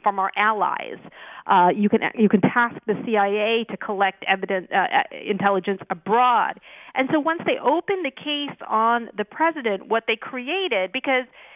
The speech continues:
you always, everything is documented, everything always goes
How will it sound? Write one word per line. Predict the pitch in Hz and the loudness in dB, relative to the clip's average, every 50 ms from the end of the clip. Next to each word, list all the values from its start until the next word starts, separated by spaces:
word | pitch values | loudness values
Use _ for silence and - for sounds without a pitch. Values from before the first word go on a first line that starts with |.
| - _ | -20 _
you | - 240 277 302 - | -6 -4 -2 0 2
always, | 240 277 311 311 320 311 302 - - - - _ _ - - | 2 2 2 0 -2 -4 -6 -8 -14 -20 -20 _ _ -4 -2
everything | 254 247 285 302 311 - 339 320 320 320 311 320 320 | 0 0 0 -2 -2 -2 -4 -4 -6 -6 -6 -6 -6
is | 302 240 | -4 0
documented, | 240 226 247 247 - 254 240 247 247 247 240 220 - - | 0 0 0 -2 -4 -6 -6 -4 -2 -4 -4 -4 -6 -6
everything | 190 202 226 233 226 262 240 - - | -6 -4 -4 -4 -6 -6 -8 -6 -4
always | 226 220 220 214 - | -2 -2 -2 -4 -4
goes | - 208 202 | -4 -4 -4